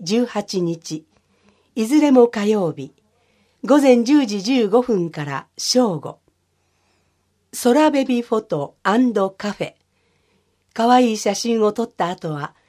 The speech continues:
ゆっくりカフェタイム。六月四日から六日に、電話、または直接窓口予約。定員、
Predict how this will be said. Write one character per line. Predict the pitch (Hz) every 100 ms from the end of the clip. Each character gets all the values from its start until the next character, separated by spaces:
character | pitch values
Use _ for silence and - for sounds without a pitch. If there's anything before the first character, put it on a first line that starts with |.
| _ _ -
ゆ |
っ | 247 - -
く | 320
り | 262 151 - _
カ | 208
フ | 196 269
ェ | 269
タ | 208
イ | 175 147
ム。 | 131 - _ _ _ _ _ _ _ _ _ _ -
六 | 214 254
月 | 269 277 254
四 | 220
日 | 220 - 214
か | 208
ら | 185
六 | 185 190
日 | 190 175
に、 | 165 160 - _ _ _ _
電 | 170 208 202
話、 | 185 165 - _ _ _
ま | 226
た | 240 320
は | 233
直 | 233 214
接 | - 285 269 240
窓 | 220 247
口 | 240 220 -
予 | 196
約。 | 175 147 - - - _ _ _ _
定 | 233 240
員、 | 226 214 190 185